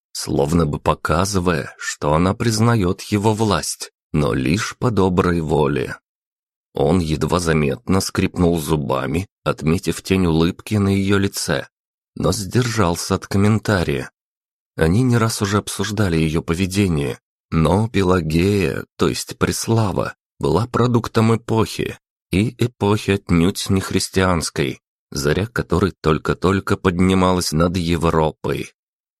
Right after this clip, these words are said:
а потому мыслила в категориях, совершенно непривычных для женщин-христианок или даже женщин, вышедших из христианской веры через её отрицание.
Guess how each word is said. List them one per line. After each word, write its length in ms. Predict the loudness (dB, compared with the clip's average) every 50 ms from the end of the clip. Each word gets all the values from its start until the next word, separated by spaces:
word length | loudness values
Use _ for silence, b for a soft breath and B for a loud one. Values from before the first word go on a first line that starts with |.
| _ -8
а 80 | -8
потому 500 | -6 -6 -4 -4 -2 -2 0 2 2 2
мыслила 560 | 2 2 2 2 0 -2 -2 -2 -2 0 -2
в 120 | -4 -6 -8
категориях, 800 | -8 -6 -4 -4 -2 0 0 0 0 0 0 -2 -2 -4 -8 -12 _ _ _
совершенно 800 | -12 -8 -6 -4 -4 -4 -6 -6 -6 -2 0 2 2 4 4 4
непривычных 840 | 4 2 0 0 0 -2 0 0 0 0 0 -2 -2 -2 0 0 -2
для 200 | -2 -2 -2 -2
женщин-христианок 1300 | 0 0 0 0 0 -2 -4 -4 -4 -4 -4 -4 -6 -6 -4 -2 0 2 2 4 2 2 0 0 -4 -10 -8 -4
или 220 | -2 0 0 0
даже 320 | 0 0 0 0 2 0 2
женщин, 580 | 2 2 2 2 2 0 0 0 0 0 0 0
вышедших 720 | 0 0 0 0 0 -2 -4 -4 -4 -4 -4 -4 -2 -2 -2
из 120 | -2 -2 -4
христианской 720 | -4 -4 -4 -4 -2 0 2 2 2 0 -2 -2 -2 -2
веры 420 | 0 0 0 0 0 0 -2 -4
через 460 | -4 -2 -2 0 0 2 0 0 -2 -2
её 420 | -2 -2 -2 0 2 2 2 2
отрицание. 1040 | 0 0 -2 -4 -4 -4 -6 -4 -2 -2 0 0 -2 -2 -4 -4 -4 -6 -8 -10